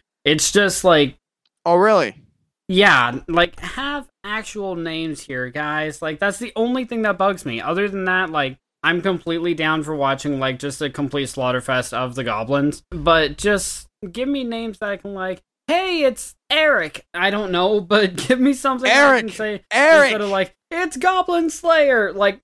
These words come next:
Speaker 1: no, give me a name that I can just, like, remember. Like, that helps me identify them, like, them. Yeah, their class does that, but at the same time, "Sword Maiden, over here." <laughs> It's just like, it's just kinda calling, like,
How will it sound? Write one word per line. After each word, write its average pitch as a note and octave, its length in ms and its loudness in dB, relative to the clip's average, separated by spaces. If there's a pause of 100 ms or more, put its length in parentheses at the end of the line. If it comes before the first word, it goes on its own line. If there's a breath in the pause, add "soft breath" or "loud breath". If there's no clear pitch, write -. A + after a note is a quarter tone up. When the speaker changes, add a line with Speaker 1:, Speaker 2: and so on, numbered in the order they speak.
Speaker 1:
no, B3 680 2
give C4 260 0
me D4 180 0
a C4 60 -2
name A3+ 380 -4
that G#3 120 -2
I G3+ 120 0
can G3 240 -8
just, G3 280 -6
like, F3 180 -4 (120)
remember. D#3+ 720 0
Like, C#3 400 -2
that E3+ 280 0 (120)
helps F3 300 0
me G3 120 0
identify E3 640 2
them, D3+ 520 -2 (320)
like, C#3+ 300 0
them. B2 460 0 (180)
Yeah, F#3+ 220 2
their F3 140 2
class E3 380 -2
does D#3+ 260 2
that, B2+ 240 0
but C#3+ 80 -4
at D3+ 120 0
the D3+ 80 -8
same D#3+ 260 -2
time, C#3 280 -4 (260)
"Sword F4 440 4
Maiden, C4+ 520 4
over D#4+ 300 6
here." B3 720 2
<laughs> - 40 -14
It's G#3 260 2
just A#3 220 -2
like, F#3+ 340 2 (260)
it's A3 180 0
just E4+ 220 -2
kinda D4 380 4
calling, A#3+ 360 4
like, A3 220 2